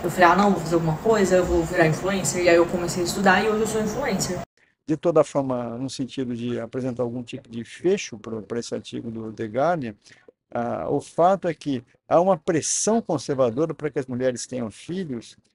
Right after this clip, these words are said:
Speaker 2: independentemente de ser esta ou não as suas escolhas, né? E, e uma vez que se consiga êxito nessa pressão, como disse pra vocês, ah, se abre um ciclo de, de produção, é,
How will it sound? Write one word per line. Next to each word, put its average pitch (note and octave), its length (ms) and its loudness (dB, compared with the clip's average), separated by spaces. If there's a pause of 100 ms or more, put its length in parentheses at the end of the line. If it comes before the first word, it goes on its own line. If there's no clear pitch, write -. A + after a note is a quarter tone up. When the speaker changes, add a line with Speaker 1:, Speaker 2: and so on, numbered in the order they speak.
(180)
Speaker 2:
independentemente E3 1200 2
de - 60 -12
ser D3 260 2
esta F3+ 360 4
ou C3 40 -2
não F3 200 -2
as D#3+ 80 -6
suas E3+ 240 -2
escolhas, B2+ 580 -4
né? C#3+ 120 -6 (440)
E, C#3 260 0
e C3 440 -2
uma D3 200 4
vez G3 200 4
que - 80 -6
se C#3+ 220 -4 (120)
consiga D3+ 580 -2
êxito C#3+ 360 0
nessa C3 320 -4
pressão, D3 540 -6 (540)
como D3 200 -2
disse A#2+ 200 -8
pra B2+ 120 -10
vocês, D#3 520 -6 (320)
ah, A#2 220 -6
se - 340 -2
abre E3 300 8
um C#3 80 0
ciclo B2 540 -6
de, A#2 240 -8 (200)
de A#2+ 500 -10
produção, C#3+ 600 -2
é, C3 400 -6